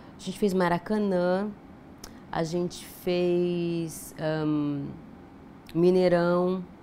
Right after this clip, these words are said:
Mineirão sempre lot-, era mais de uma sessão, tudo lotado. Em Minas era um sucesso, assim, uma.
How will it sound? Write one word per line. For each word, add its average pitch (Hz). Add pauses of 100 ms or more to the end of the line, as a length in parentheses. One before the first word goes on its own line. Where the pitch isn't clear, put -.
(200)
Mineirão 180
sempre 262
lot-, 240
era 185
mais 196
de 220
uma 208
sessão, 170 (560)
tudo 214
lotado. 160
Em 165
Minas 180
era 190
um 196
sucesso, 143
assim, -
uma. 143